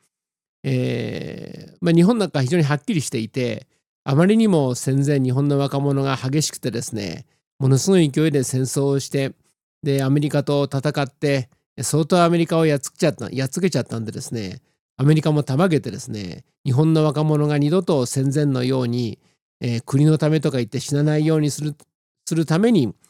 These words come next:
まあ、日本人の気持ちを溶かすためにですね、スポーツ、セックス、スクリーンのこれ三つ入れるんですね。これはっきりしてたんですね。で、これが思いのほかうまくいったんでですね、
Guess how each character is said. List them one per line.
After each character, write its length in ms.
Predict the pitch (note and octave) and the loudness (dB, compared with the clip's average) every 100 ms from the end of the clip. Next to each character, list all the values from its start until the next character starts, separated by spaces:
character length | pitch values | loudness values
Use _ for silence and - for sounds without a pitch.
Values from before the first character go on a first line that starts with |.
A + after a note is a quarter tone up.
| _ _ - | _ _ -4
ま 80 | D3 | 2
あ、 20 | |
日 100 | C3+ | 4
本 180 | E3+ F#3+ | 4 4
人 140 | F#3+ | 2
の 200 | E3+ B2+ | 2 0
気 160 | A#2+ D3+ | -2 0
持 120 | E3 | 0
ち 140 | C#3+ | 0
を 140 | D#3+ D3+ | -2 -2
溶 180 | - D#3+ | -4 -4
か 160 | D4+ | -4
す 80 | - | 0
た 100 | D3+ | 2
め 60 | C#3+ | 2
に 100 | B2+ | 0
で 100 | A#2 | -4
す 100 | - | -6
ね、 300 | A#2 D#2+ - _ _ _ - | -8 -8 -14 _ _ _ -10
ス 120 | - | -6
ポ 140 | - D#3 | 2 0
ー 40 | |
ツ、 120 | D3 | 0
セ 120 | B2+ C#3+ | -2 -4
ッ 60 | |
ク 100 | - | -4
ス、 100 | B2+ | -10
ス 100 | A2+ | -8
ク 120 | - | 0
リ 80 | C#3+ | 2
ー 20 | |
ン 40 | B2+ | 2
の 80 | A#2 | 0
こ 100 | B2+ | 0
れ 60 | |
三 120 | B2+ | 0
つ 120 | A#2+ F3 | 2 2
入 120 | C#3+ | 2
れ 60 | |
る 100 | C#3+ | 2
ん 40 | C3 | -2
で 80 | - | -4
す 80 | |
ね。 140 | C3+ F#3 | -4 -4
こ 60 | G#3+ _ - | -6 _ -6
れ 40 | B2+ | -2
は 80 | |
っ 40 | C3+ | 0
き 140 | D4 | 0
り 60 | G#3+ | 0
し 40 | |
て 100 | E3+ | 0
た 100 | C#3 | -4
ん 40 | - | -10
で 60 | |
す 100 | - | -6
ね。 200 | D#3 B2+ - _ _ _ _ _ _ _ - | -4 -4 -6 _ _ _ _ _ _ _ -2
で、 220 | D#3 F3+ | 2 4
こ 120 | E3+ | 4
れ 100 | F3+ | 4
が 140 | G3+ F#3+ | 4 4
思 160 | G3 | 4
い 40 | G3+ | 4
の 80 | |
ほ 100 | F#3 | 4
か 100 | F#3 | 2
う 40 | G3 | 4
ま 120 | F#3 | 2
く 80 | C3 | 0
い 40 | |
っ 40 | G#2+ | -4
た 180 | C3+ | -4
ん 60 | B2 | -4
で 80 | F#2+ | -6
で 80 | - | -10
す 120 | B2+ | -8
ね、 240 | A#2+ - | -10 -12